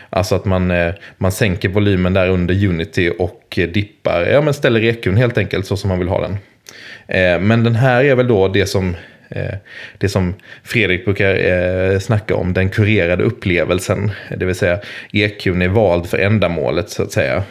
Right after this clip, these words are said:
Ehm, alltså man har, man har siktat in sig på de, på de frekvenserna som är viktiga här. Speciellt midden. Jag minns att jag kollade en video på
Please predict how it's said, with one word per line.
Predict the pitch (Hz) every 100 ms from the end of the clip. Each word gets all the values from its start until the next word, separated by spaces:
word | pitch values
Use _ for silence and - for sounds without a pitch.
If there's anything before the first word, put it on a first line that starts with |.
| -
Ehm, | 90 87 82 82 87 - - - -
alltså | - 90 -
man | 85 90
har, | 90 85 - -
man | 95
har | 90
siktat | 107 - 92
in | 98 85
sig | -
på | 87 98
de, | 85 85 - - - -
på | 101
de | 92
frekvenserna | 98 95 101 85 92
som | 87 95
är |
viktiga | 101 - 95 90
här. | 101 82 95 - - _ -
Speciellt | - 113 113
midden. | 123 123 92 90 95
Jag | 101
minns | 110 104
att | -
jag |
kollade | - 107 90 101 -
en | 98
video | 92 92
på | 92 90